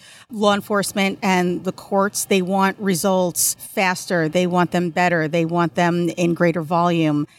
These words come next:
And so it's difficult to maintain the amount of work that is needed to be produced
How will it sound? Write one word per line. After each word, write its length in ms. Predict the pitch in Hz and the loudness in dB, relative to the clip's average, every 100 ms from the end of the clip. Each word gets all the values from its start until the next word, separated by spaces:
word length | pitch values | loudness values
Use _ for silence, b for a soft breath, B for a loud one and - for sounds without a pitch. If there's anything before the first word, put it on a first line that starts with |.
| b b - | b b -2
And 300 | 196 180 180 | 0 0 -2
so 600 | - 226 196 190 180 170 - | -4 0 2 2 0 -4 -2
it's 260 | 214 202 - | -2 0 -6
difficult 680 | 190 226 - 233 220 196 - | 0 0 0 -2 -2 -2 -4
to 260 | - 214 | -4 0
maintain 800 | 190 180 170 - 190 185 180 175 | 0 0 -2 -2 -2 0 -2 -4
the 380 | 185 160 175 175 | -6 -2 0 0
amount 300 | 180 175 175 | 2 2 2
of 100 | 156 | 2
work 420 | 160 170 170 165 214 185 | 0 0 0 -2 -8 -2
that 260 | 170 151 - | 0 0 -2
is 340 | 170 151 - - | -4 -6 -12 -8
needed 540 | 190 190 196 185 165 | -4 0 0 0 -4
to 120 | - 180 | -4 -6
be 120 | 175 | -4
produced 600 | 180 156 247 233 - | -4 0 2 2 -2